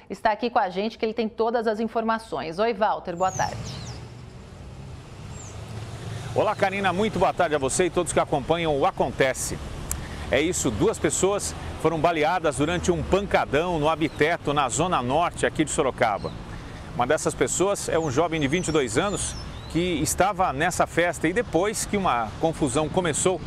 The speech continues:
Speaker 2: às seis da manhã, ele disse que ouviu tiros e percebeu que estava ferido. Ele foi socorrido para o pronto atendimento. Também no Habiteto, Karina, um outro jovem de vinte e um anos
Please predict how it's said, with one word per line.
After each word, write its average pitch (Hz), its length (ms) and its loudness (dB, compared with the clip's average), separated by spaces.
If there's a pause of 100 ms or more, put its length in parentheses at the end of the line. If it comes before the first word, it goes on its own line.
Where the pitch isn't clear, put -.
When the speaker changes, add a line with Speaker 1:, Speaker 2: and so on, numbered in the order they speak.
(160)
Speaker 2:
às 151 140 2
seis 269 340 2
da 233 120 2
manhã, 170 340 0 (420)
ele 139 140 2
disse 147 260 -2
que - 60 -4
ouviu 160 340 2
tiros 214 480 0 (220)
e 123 100 0
percebeu 160 520 0
que 170 100 -6
estava 160 380 0
ferido. 151 580 -2 (680)
Ele - 120 0
foi 156 180 0
socorrido 175 720 2
para 175 180 2
o - 40 -6
pronto 185 460 0
atendimento. 160 580 0 (840)
Também 147 300 2
no 190 80 2
Habiteto, 180 540 2
Karina, 117 480 2
um 139 320 0
outro 190 420 2
jovem 151 500 2
de 123 120 2
vinte 180 240 0
e 165 40 2
um 127 120 2
anos 190 360 0